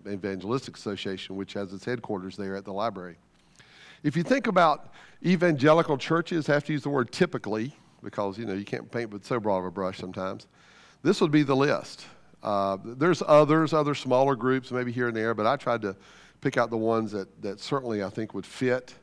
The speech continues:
in an evangelical mindset. Again, they agree to a core set of doctrinal principles that are gospel-centered. Now, there's some differences once you get away from that,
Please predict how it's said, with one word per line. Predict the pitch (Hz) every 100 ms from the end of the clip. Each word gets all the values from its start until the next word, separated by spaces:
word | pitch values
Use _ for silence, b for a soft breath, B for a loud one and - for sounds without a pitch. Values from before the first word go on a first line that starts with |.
| _ b b b b
in | 131
an | 117 110
evangelical | 123 120 123 113 123 127 127
mindset. | 127 127 117 107 95
Again, | 98 113
they | 113 104
agree | 95 113 135 143
to | - 113
a | 92
core | - - 131 147 165
set | - - 127 104 101
of | - 98 85
doctrinal | 113 120 - 131
principles | 127 - 120 107 92 92 - _ B B B B B
that | 107
are | 101
gospel-centered. | 98 90 104 104 - 110 - 123 101 78 87
Now, | 95
there's | 123 165
some | 156
differences | 156 196 180 - 143
once | 160 170
you | 156
get | 156
away | 147 208
from | - 104
that, | 87 73 80